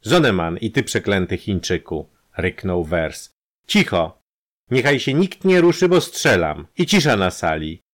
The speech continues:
Kto chce, niech się zbliży, a pokażę mu, jak się gra w tej plugawej spelunce”.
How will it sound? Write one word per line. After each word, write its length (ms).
Kto 200
chce, 200
niech 180
się 140
zbliży, 480
a 80
pokażę 460
mu, 120
jak 160
się 140
gra 160
w 80
tej 140
plugawej 500
spelunce”. 760